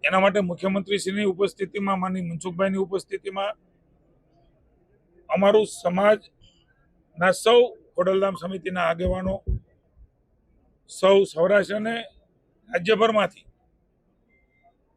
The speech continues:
આદરણીય સૌજીભાઈ હોય, લવજીભાઈ હોય, પદ્મશ્રી મથુરભાઈ હોય, સમસ્ત પાટીદાર સમાજના લાલજીભાઈ હોય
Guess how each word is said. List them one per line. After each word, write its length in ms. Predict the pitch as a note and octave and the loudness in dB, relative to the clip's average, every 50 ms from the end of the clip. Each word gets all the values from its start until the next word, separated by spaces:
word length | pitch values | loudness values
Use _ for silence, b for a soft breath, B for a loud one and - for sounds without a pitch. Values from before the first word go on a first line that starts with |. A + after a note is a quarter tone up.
| _ - | _ -8
આદરણીય 340 | C3 D#3 F3 F3+ F3+ E3 - | -6 -4 -4 -4 -4 -6 -6
સૌજીભાઈ 520 | - D#3+ E3 D#3+ E3+ E3+ E3+ F3 F3 D#3+ D3+ | -4 -4 -4 -2 0 2 4 4 4 6 4
હોય, 160 | E3+ E3+ E3 D3+ | 4 2 2 0
લવજીભાઈ 500 | D3 D3 D3 D#3+ E3 D#3 E3+ E3+ D#3+ D#3+ | -6 -8 -8 -8 -4 -2 0 0 2 0
હોય, 180 | D#3+ D#3+ E3 E3+ _ _ _ _ _ _ _ _ _ _ _ _ _ _ _ _ _ _ _ _ _ _ - | 0 -2 -4 -6 _ _ _ _ _ _ _ _ _ _ _ _ _ _ _ _ _ _ _ _ _ _ -6
પદ્મશ્રી 540 | C#3 D3+ D3+ D#3+ E3 D#3+ E3 D#3 E3+ E3+ D#3+ D3+ _ _ _ A#2+ | -6 -6 -4 -6 -8 -8 -8 -6 -6 -6 -6 -8 _ _ _ -12
મથુરભાઈ 500 | B2+ - - D#3+ E3+ D#3+ F3 F3 F3 E3+ D#3+ | -12 -10 -6 -4 0 2 4 4 4 4 4
હોય, 180 | E3 F3 F3 F3+ - _ _ _ _ _ _ _ _ _ _ _ _ _ _ _ _ _ _ _ _ _ _ _ _ _ D4+ D4 _ _ _ _ _ _ _ _ _ _ _ _ _ _ _ _ _ - | 4 2 2 0 -6 _ _ _ _ _ _ _ _ _ _ _ _ _ _ _ _ _ _ _ _ _ _ _ _ _ _ -20 _ _ _ _ _ _ _ _ _ _ _ _ _ _ _ _ _ -14
સમસ્ત 280 | - D#3 F3 F3 E3+ - | -6 -2 -2 -2 -2 -4
પાટીદાર 320 | - E3 E3 E3+ E3+ F3+ E3+ D3 | -10 -14 -6 0 0 2 2 0
સમાજના 320 | D#3+ D#3+ E3+ F3 E3+ E3+ E3 D3 | -2 -4 -2 -2 0 0 0 0
લાલજીભાઈ 520 | C#3+ D3+ D#3 D#3+ F3 D#3+ F3+ F3+ F3 D#3 E3 | -2 -2 -4 -4 -2 0 2 2 4 4 4
હોય 140 | E3+ F3 - | 4 4 2